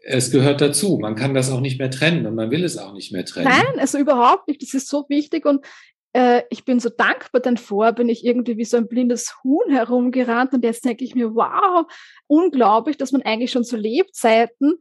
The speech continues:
Speaker 2: das Jenseits bereisen kann und man nicht nur irgendwie lesen muss von den Erfahrungen anderer, sondern, und auch nicht mehr glauben muss, sondern, und hoffen muss, sondern wissen kann und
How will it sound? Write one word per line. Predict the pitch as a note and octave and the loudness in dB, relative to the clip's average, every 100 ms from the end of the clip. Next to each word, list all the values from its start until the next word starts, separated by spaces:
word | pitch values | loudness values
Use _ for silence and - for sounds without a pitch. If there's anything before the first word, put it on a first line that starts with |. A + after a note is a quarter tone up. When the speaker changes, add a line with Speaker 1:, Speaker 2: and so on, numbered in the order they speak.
| - - - | -8 -18 -8
Speaker 2:
das | A#3+ - | -6 -4
Jenseits | A#3+ D#4+ C4+ | -2 -2 -4
bereisen | - A3+ G#3 G3+ B3+ | -4 0 2 0 -2
kann | A#3 B3 C#4 F#4 _ _ - | -4 -2 -2 -4 _ _ 0
und | C#4 C4 C4 | 4 4 4
man | B3 B3 | 2 4
nicht | C#4+ C#4+ - | 4 4 0
nur | C4+ | 2
irgendwie | B3+ B3+ A#3+ A#3+ | 2 2 0 -2
lesen | G#3+ G#3 B3+ C#4 | -4 -6 -4 2
muss | C4+ D4 D4+ D4 | 2 4 0 -2
von | B3 | -4
den | A#3+ | 0
Erfahrungen | A#3 - F#3+ G#3+ A3 - | -2 2 0 0 -4 -4
anderer, | G3 A#3 | -4 -4
sondern, | A#3+ B3 B3 _ _ _ _ - | -4 -4 -4 _ _ _ _ -4
und | C4+ B3 | 0 2
auch | A#3+ | 2
nicht | B3 A#3 | 0 -2
mehr | A3+ | -4
glauben | G#3+ A3 F3+ F#3+ A3+ C4+ | -4 -2 2 2 2 2
muss, | E4 - | 2 0
sondern, | B3+ A#3 | -4 -4
und | A#3+ | -2
hoffen | - A#3 - | 0 -2 0
muss, | C#4+ C#4+ | 0 0
sondern | C4 A3+ | -2 0
wissen | B3+ G#4 B4 - C4 | 2 2 2 -2 -2
kann | - B3 B3 | 0 0 0
und | A#3+ B3+ B3 | 2 0 -2